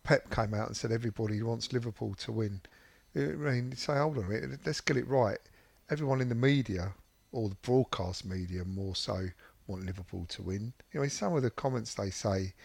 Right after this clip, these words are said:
you're just, it's unbelievable bias when you hear 'em talking, hear 'em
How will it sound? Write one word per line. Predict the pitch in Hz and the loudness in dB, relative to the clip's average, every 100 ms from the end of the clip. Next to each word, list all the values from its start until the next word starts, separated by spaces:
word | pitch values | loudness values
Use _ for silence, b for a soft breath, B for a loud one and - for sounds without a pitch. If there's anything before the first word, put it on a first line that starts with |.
| b b b b b b | b b b b b b
you're | - 107 | -8 -6
just, | - 107 - 127 - - | -4 -6 -6 -10 -14 -10
it's | 123 - | -10 -4
unbelievable | 127 123 127 123 143 120 104 95 | -4 0 2 6 4 4 -2 -2
bias | - 95 95 90 | 2 2 2 -2
when | - 95 | -4 -6
you | |
hear | 92 104 98 | -2 0 2
'em | 95 92 | 0 -4
talking, | - 101 - 104 98 | -4 -4 -4 -6 -2
hear | 95 95 | -2 -2
'em | 95 | -4